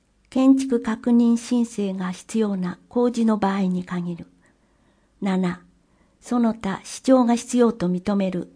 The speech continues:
書類。工事完了後に必要な書類。住宅リフォーム助成事業補助金実績報告書。様式第六号。一、工事の請求書の写し。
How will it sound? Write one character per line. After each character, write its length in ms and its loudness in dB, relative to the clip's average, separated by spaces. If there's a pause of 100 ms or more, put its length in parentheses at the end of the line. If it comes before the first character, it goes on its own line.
書 240 -6
類。 260 -8 (1500)
工 220 6
事 140 2
完 260 4
了 220 6
後 120 0
に 120 0
必 240 -6
要 180 2
な 140 -2
書 200 -6
類。 300 -8 (1600)
住 220 0
宅 260 0
リ 80 -2
フ 240 -2
ォ 40 0
ー 20 0
ム 140 2
助 180 -4
成 260 0
事 120 -6
業 260 0
補 140 -8
助 200 -2
金 380 -8
実 360 -4
績 140 -8
報 220 -4
告 260 -12
書。 240 -16 (680)
様 220 2
式 260 -6
第 260 0
六 340 -4
号。 260 -6 (1120)
一、 520 -6 (360)
工 200 4
事 140 0
の 80 0
請 280 -2
求 240 -4
書 160 -4
の 120 0
写 260 -10
し。 320 -10